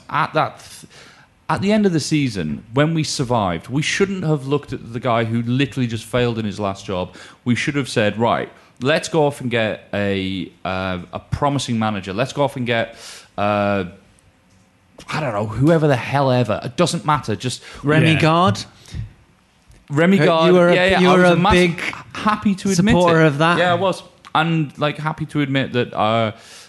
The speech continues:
Speaker 1: I called that wrong. Well, I called that wrong at the time, but then we don't know what was
Speaker 3: But it's
Speaker 1: going
Speaker 3: the
Speaker 1: on behind.
Speaker 3: nature of our board is they all go for a bargain. That's why we signed the Dutch Player of the Year. It wasn't because we thought he's gonna be an amazing footballer. It's because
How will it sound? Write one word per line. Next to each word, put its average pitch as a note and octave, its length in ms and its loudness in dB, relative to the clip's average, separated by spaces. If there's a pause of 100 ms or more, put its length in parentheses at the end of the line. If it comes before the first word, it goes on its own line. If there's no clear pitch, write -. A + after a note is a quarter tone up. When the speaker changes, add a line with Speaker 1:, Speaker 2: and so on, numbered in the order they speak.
Speaker 1:
I A#2+ 60 -6
called C3 220 0
that F#2+ 140 0
wrong. B2 300 0
Well, B2 200 2
I G#2 80 -2
called D3 260 0
that G#2+ 120 0
wrong A#2 480 0 (300)
at - 100 -4
the - 60 -18
time, E3 240 0
but D3 80 0
then D3+ 120 0
we D3+ 80 2
don't D3 200 2
know C#3 100 2
what A#2 180 0
was A2+ 60 -4
Speaker 3:
But E3+ 100 2
it's F3 120 4
Speaker 1:
going G3+ 160 4
Speaker 3:
the G3+ 60 4
Speaker 1:
on G3+ 40 4
behind. G3 80 4
Speaker 3:
nature D#3 320 2
of B2 340 -2
our B2+ 220 2
board A#2 500 2
is A#2 200 -2
they B2 160 4
all B2 140 2
go B2+ 200 2
for A2+ 180 -4
a A2 60 -2
bargain. A2 480 0
That's - 380 -2 (260)
why C3 260 4
we B2+ 140 4
signed B2 340 0
the A#2+ 80 -2
Dutch B2 300 -6
Player A#2 260 0
of G#2 120 -4
the A#2 80 0
Year. A#2 240 2
It G#2+ 80 -8
wasn't C3 280 -4
because A2+ 220 -8
we A2+ 100 -4
thought A2 320 -6 (140)
he's B2 220 -4
gonna A#2 180 -4
be G#2 340 -4 (380)
an A#2 60 -4
amazing A2 420 -2
footballer. A2 500 -8
It's G2+ 100 -12
because A#2 360 -4